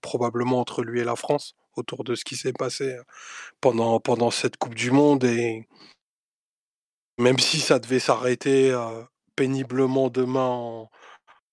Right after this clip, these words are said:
en Bavière, j'ai, j'ai la bonne impression que cette fois, euh,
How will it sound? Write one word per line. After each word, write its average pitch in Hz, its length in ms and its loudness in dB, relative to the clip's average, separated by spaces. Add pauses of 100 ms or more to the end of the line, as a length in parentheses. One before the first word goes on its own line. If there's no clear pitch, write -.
en 131 80 -2
Bavière, 127 420 0
j'ai, 123 160 -8 (240)
j'ai - 180 -6
la 127 120 -4
bonne 127 200 -2
impression 127 520 -4
que 135 120 -6
cette 117 240 -8
fois, 135 360 -4
euh, 110 60 -14